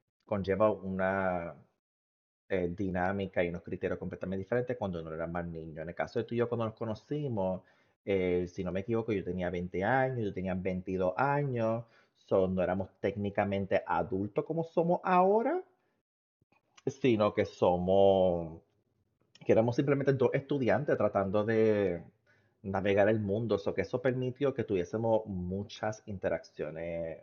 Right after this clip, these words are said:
bien únicas y, y profundas en que, y conocernos de, de una forma que, que yo quisiera que, que como que si yo te hubiese conocido ahora como adulto,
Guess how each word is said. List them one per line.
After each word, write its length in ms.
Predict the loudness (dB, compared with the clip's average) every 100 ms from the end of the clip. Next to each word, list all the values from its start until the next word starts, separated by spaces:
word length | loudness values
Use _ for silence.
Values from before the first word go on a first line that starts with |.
| _
bien 920 | -14 -10 -8 -6 -6 -8 -12 -12 -16 -20 _ _ _ -20 _ -4
únicas 840 | -2 0 -4 0 2 2 -2 -12 -10
y, 340 | -6 -6 -8 -14 _ _ _ _ _
y 100 | -6
profundas 580 | -4 -4 -6 -2 0 0
en 120 | -4
que, 720 | -2 0 0 -2 -4 -8 -14 _ _ _
y 80 | -2
conocernos 680 | -2 0 -2 0 0 0 -2
de, 120 | -2
de 80 | -2
una 220 | -2 -2
forma 360 | 0 0 0 -2
que, 100 | -2
que 80 | -2
yo 100 | -4
quisiera 240 | -2 -2 -2
que, 80 |
que 120 | -6 -6
como 200 | -6 -8
que 100 | -6
si 100 | -6
yo 60 |
te 60 | -4
hubiese 220 | -4 -4
conocido 460 | -4 -6 -4 0 2
ahora 440 | 2 4 4 2
como 220 | 0 2 4
adulto, 800 | 4 4 2 0 0 2 0